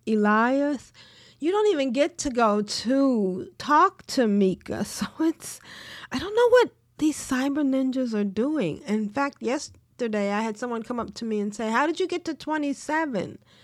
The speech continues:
as a cyber ninja?" So I think a lot of them are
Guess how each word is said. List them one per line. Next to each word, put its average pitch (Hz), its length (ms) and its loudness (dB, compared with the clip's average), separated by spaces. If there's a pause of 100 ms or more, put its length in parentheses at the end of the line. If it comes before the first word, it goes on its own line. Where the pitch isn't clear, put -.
(180)
as 208 180 -4
a 208 40 2
cyber 196 460 -2
ninja?" 190 380 -4
So 254 140 -6
I 262 280 0
think 302 680 -2 (760)
a 254 120 4
lot 254 340 0
of 370 200 -4
them 185 420 0 (960)
are 220 220 0